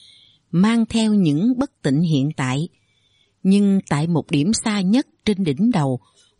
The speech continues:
cũng có khoảng trống để kéo những rung động từ không gian xung quanh. Những điểm xa nhất còn lại không thể làm được điều này. Nếu các con đang được nhận metta, các con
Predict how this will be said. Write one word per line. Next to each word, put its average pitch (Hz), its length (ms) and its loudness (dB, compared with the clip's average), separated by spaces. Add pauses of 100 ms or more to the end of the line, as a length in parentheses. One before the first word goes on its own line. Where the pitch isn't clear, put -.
cũng 175 300 0
có 302 200 -2
khoảng 175 240 -4
trống 247 200 -2 (100)
để 165 140 0
kéo 247 380 -4
những 196 300 2
rung 233 220 0
động 170 260 -2 (100)
từ 175 200 2
không 240 300 -2
gian 226 160 0
xung 226 260 0
quanh. 220 280 0 (440)
Những 190 240 2
điểm 208 240 -2 (120)
xa 240 140 -2
nhất 247 320 2
còn 147 260 -2
lại 139 300 -6 (160)
không 233 160 -2 (120)
thể 180 360 -2
làm 156 180 -2
được 139 160 -4
điều 156 180 -2
này. 139 240 -4 (1080)
Nếu 262 300 2
các 320 200 -4
con 254 220 2 (300)
đang 233 320 0
được 165 140 0 (100)
nhận 160 280 -2
metta, 202 480 -4 (720)
các 320 200 -6
con 247 300 0